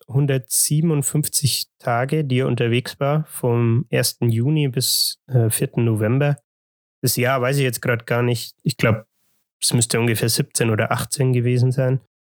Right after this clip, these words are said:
Wie hat er das Ganze gemacht? Er ist im Endeffekt sechs Stunden geschwommen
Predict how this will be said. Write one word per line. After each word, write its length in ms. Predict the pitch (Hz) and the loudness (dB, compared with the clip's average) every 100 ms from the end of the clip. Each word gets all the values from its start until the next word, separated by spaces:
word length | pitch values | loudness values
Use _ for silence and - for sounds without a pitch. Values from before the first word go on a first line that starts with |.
| _ _ _ | _ _ _
Wie 320 | 143 123 139 | -2 0 2
hat 120 | 135 | 2
er 100 | 147 | 2
das 160 | 135 131 | 0 0
Ganze 300 | 135 131 - | 0 0 0
gemacht? 420 | 117 123 160 - | 0 2 0 -2
Er 140 | 127 123 | 0 0
ist 120 | - | 2
im 80 | 120 | 2
Endeffekt 560 | 123 120 - 113 _ | 2 0 -2 -6 _
sechs 320 | - 123 - | -2 -2 0
Stunden 640 | - - 135 135 123 123 120 | -2 -2 -2 0 2 2 2
geschwommen 600 | 117 - 117 143 170 185 | 0 -2 -2 0 0 -2